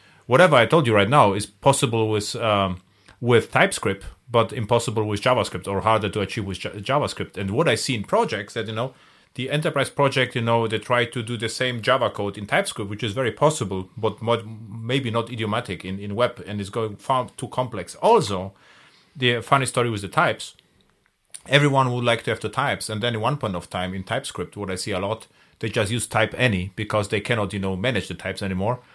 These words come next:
So we have a strange, you know, uh, Frankenstein where we have a, a, some things which are type safe, and the other times, uh, we, where you suspect to be type safe is not type safe.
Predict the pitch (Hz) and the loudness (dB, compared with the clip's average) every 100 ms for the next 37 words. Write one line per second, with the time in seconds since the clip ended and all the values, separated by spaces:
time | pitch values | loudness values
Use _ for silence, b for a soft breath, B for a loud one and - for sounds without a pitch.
0 | b b - 131 123 131 127 117 113 - | b b 6 6 8 8 8 8 6 4
1 | - 131 120 123 117 113 113 107 104 101 | 2 2 2 0 2 2 2 2 2 2
2 | 101 - 143 117 107 107 98 101 104 107 | 0 0 0 -2 -4 -2 -2 0 0 2
3 | 101 104 98 - 104 - - - - 123 | 0 0 -4 -6 -12 -12 -12 -10 -2 -2
4 | 110 139 123 117 104 101 123 151 - 147 | -2 -6 -6 -8 -6 -4 -2 -2 -2 -4
5 | 120 117 113 127 - 127 123 - - 117 | -4 -4 -2 -2 -2 -4 -4 -6 -4 -2
6 | 110 113 123 113 117 120 113 107 120 110 | -2 -4 -10 -2 -2 -2 -6 -8 -8 -8
7 | - 131 - - 120 113 107 131 147 123 | -8 -8 -8 -10 -8 -8 -4 -4 -4 -6
8 | 104 95 160 95 - - | -8 -6 -4 -4 -6 -12